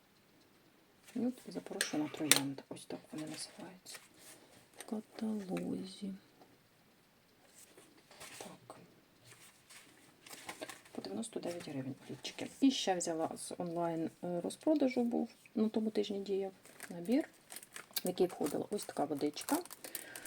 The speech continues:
е, Софеве Тугезе, і туш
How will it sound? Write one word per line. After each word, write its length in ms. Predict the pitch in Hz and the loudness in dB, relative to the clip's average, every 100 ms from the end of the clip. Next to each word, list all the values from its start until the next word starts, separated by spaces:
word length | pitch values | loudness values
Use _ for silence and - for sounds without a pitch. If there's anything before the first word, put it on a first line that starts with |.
| - - - | -14 -18 -8
е, 360 | 202 202 202 202 - - | 4 4 4 -6 -12 -16
Софеве 640 | - 196 - 185 175 160 160 | -8 -6 -4 0 0 0 -2
Тугезе, 640 | - - - 196 285 302 294 - - - - - - - - - - - - - - - - - - - - - - - - - - - - - - - - | -4 -2 0 4 4 4 4 2 -8 -12 -18 -20 -16 -16 -18 -20 -20 -20 -20 -20 -20 -20 -20 -20 -18 -8 -8 -10 -20 -20 -20 -20 -20 -20 -20 -20 -12 -8 -4
і 240 | 196 180 - - - | -4 -4 -8 -12 -2
туш 480 | 151 143 269 - | 0 2 0 -2